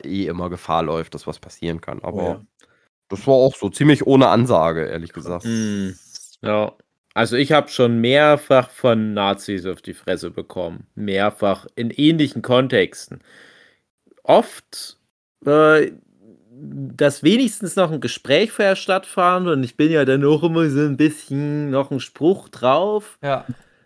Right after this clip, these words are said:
Speaker 3: Äh, aber tatsächlich auch am häufigsten,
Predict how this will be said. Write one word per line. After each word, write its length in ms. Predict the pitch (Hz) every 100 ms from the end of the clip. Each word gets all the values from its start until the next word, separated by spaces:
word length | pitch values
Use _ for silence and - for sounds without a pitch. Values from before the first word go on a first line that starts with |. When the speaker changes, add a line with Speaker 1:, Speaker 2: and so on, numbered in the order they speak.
| _ _ -
Speaker 3:
Äh, 440 | 139 147 151 156 - _ _ -
aber 1120 | 135 151 160 156 160 156 156 156 156 151 - -
tatsächlich 800 | 147 - 165 185 196 170 - -
auch 440 | 135 156 151 -
am 480 | 127 139 139 135 127
häufigsten, 1000 | 143 185 226 220 196 - - 180 180